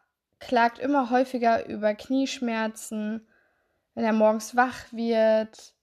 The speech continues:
wenn er die Treppen steigt, er kann nicht mehr knien. Und wenn ich ihn frage, dann hört man häufig sowas wie, „Das ist berufsbedingt.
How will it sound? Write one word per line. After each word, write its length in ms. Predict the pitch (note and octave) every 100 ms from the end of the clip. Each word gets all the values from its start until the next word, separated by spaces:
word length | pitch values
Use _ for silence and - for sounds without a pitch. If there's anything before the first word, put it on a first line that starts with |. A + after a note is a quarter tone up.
| _ _ _ _ _ _ _ _ _ -
wenn 140 | A3+
er 80 | A#3
die 120 | C4
Treppen 400 | - D4+ D4 C4
steigt, 880 | - - A3+ A#3 A3+ A3+ A3+ - - _ _ _ _ _ _ -
er 120 | A#3+
kann 220 | - C4
nicht 160 | C4 B3+
mehr 160 | A#3+
knien. 640 | B3 - A#3+ A#3+ A#3 A#3 - _ _ _ _ _ _ _
Und 420 | - A#3 A#3 A#3+ - _ -
wenn 240 | A3 A#3+
ich 140 | B3
ihn 240 | - D4+ D#4+
frage, 800 | - B3+ B3 C4+ C4 C4+ C4+ C4+ _ _ _ _ _ _
dann 340 | - A3+ A#3 A#3
hört 220 | C#4+ C#4+
man 260 | C4 B3
häufig 460 | B3 C4+ C#4 C4+ -
sowas 480 | B3 A#3+ A#3+ - A3+
wie, 400 | A#3 A#3 A#3 - _ _ _ _ _ _ -
„Das 240 | - A3
ist 220 | A#3+ A#3+ A#3
berufsbedingt. 840 | A3 C4 - A3 G#3 G#3 G#3